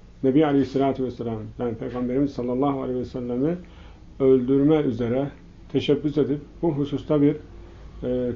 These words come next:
teklif sunmaları, böyle bir görüşe gitmeleri ve umumi bir boykotun başlaması. Yani, e, Nebimiz Aleyhisselatü Vesselam ve iman edenlere karşı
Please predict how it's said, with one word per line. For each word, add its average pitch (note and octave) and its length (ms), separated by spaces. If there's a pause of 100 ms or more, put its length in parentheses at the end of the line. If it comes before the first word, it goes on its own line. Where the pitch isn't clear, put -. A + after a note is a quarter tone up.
teklif C#3+ 300
sunmaları, B2+ 640 (720)
böyle C#3+ 240
bir B2+ 80
görüşe C3+ 380
gitmeleri C3+ 580 (460)
ve D3 420 (420)
umumi D#3+ 480
bir D3+ 140 (220)
boykotun D3 640 (960)
başlaması. B2+ 600 (540)
Yani, C3 360 (580)
e, C3+ 80 (1400)
Nebimiz C#3+ 340
Aleyhisselatü C#3 500
Vesselam C3+ 480
ve B2 180
iman D3 340
edenlere D3 500
karşı C3+ 440